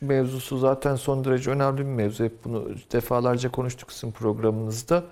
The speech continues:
Ee, göç hani bizim çok anlamadığımız, e, bu toplumda, e, çok anlaşılamayan,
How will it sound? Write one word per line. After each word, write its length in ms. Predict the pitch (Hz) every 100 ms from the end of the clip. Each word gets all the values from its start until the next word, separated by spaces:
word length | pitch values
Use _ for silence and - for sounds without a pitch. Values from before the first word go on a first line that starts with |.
| - - - - _
Ee, 640 | 123 120 117 120 120 120 120 123
göç 380 | 135 135 -
hani 240 | 147 139 131
bizim 240 | 131 143
çok 240 | 131 143 -
anlamadığımız, 1000 | 135 143 151 135 117 107 107 101 - 107
e, 200 | 110 107
bu 100 | 110
toplumda, 720 | 120 113 - 113 113 117 110 - 107 104 104 -
e, 40 |
çok 240 | 110 123 -
anlaşılamayan, 840 | 117 123 120 - 127 120 104 90